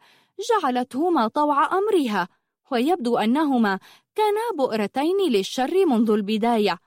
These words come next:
فركبناهما حتى وصلنا إلى قرية الدحنون ثم إلى هنا، والتقينا بجن ديرينكويو فازداد نفوذ ياقوت. جن جنون شقيقاتي،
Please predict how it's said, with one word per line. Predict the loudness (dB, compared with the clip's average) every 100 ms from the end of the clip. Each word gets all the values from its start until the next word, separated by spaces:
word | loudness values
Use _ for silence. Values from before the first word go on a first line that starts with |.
| _ _
فركبناهما | -6 -2 -2 -2 -4 -2 -2 0 2 2
حتى | 0 -4 -2 -2
وصلنا | -2 -4 -4 -2 -2
إلى | -2 -2 -2
قرية | -2 -4 -2 -2 -4
الدحنون | -4 -4 -4 -4 -4 -6
ثم | -2 0
إلى | 0 -2 -2
هنا، | 0 0 0 -2 -4 -16 _ _ -2 0
والتقينا | 2 0 -4 -4 -2 0 0
بجن | 0 -2 -2 -2 -2
ديرينكويو | 0 0 -2 -2 0 0 2 -2 -6 _ _ _
فازداد | -2 -2 -2 -2 0 2
نفوذ | 0 0 0 0 2 2
ياقوت. | 2 -2 -2 -2 -2 -6 _ _ _ _ _ -10
جن | -4 0 0 0
جنون | 0 2 2 2
شقيقاتي، | 0 -4 -6 -6 -4 -2 -2 -2 -10